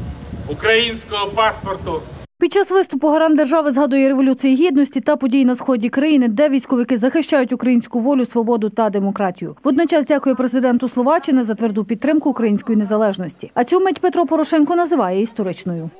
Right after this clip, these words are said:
Speaker 1: Одинадцяте червня назавжди закарбується в історії України як остаточний вихід нашої держави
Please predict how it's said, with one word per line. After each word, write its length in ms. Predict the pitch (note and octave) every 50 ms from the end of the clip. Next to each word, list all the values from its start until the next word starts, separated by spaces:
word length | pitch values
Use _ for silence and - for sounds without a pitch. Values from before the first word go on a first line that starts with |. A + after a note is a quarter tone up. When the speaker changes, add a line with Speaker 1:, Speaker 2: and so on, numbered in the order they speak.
| - -
Speaker 1:
Одинадцяте 720 | - F3+ F#3 - A3 A3+ A3+ G#3+ G#3+ G#3+ G#3+ G3+ - G#3
червня 580 | G3+ - A3+ A#3 A3+ G#3 G3+ G3+ G3+ F#3+ F3+ D3+ A#2+ - - - - - - - - - - - - - - - C#3
назавжди 680 | G3 A#3 A#3 E3+ B3+ C#4 A#3 - - F3 C4+ C#4 C4 A3+
закарбується 960 | A#3+ A#3 - A3+ A3+ A3+ A3 A3+ A#3 A3+ G#3 G#3 G#3 G#3 - G#3 F3+ E3 D3+ - - - - - - - - - - - - - - - - - -
в 60 | G3
історії 480 | G3 - - - C4 B3 A3+ A3+ A3
України 760 | G#3+ G#3+ G#3+ G#3+ G#3+ G#3+ G#3+ A3 A3+ A3+ A3+ G#3+ G3 E3+ D3 C3 A#2+ - - - - - - - - - - - - - - - - - - - - - - - - D#3 D3
як 260 | F#3 G#3 G#3 G#3 G#3 - - - - - - - - - - - - - -
остаточний 1040 | - C#3+ G#3+ - - - - D4 C#4+ C#4+ E4 D#4+ D4+ C#4+ D4+ - - - B3+ B3 A#3+ G#3+ -
вихід 360 | C#4 C#4+ C4+ - - G3 F3+ F3 - - - - - D#3 F3
нашої 420 | A#3+ B3+ B3+ - - A#3+ A#3 A3
держави 720 | A3 G#3+ A3 G#3+ - E3+ A#3 C4 B3+ A#3+ G3+ E3 C#3 -